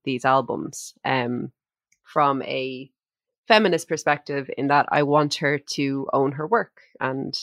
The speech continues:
I want her to earn money from her work. But on the other hand, there is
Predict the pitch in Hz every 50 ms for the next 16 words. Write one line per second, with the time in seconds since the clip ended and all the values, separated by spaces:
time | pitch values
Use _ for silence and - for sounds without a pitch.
0 | - _ - - 135 135 147 147 139 - - 135 131 131 - - - 143 147 175
1 | 208 220 185 - - 131 139 131 139 143 - - - - - _ - - - -
2 | - - - - - - _ _ _ _ - 180 165 165 156 - _ _ _ _
3 | _ _ _ _ _ _ _ _ _ _ _ - 175 180 170 170 170 - 202 247
4 | 233 185 160 175 127 127 - - - - - - - - _ _ _ - 160 156
5 | 151 147 147 147 143 143 143 139 - -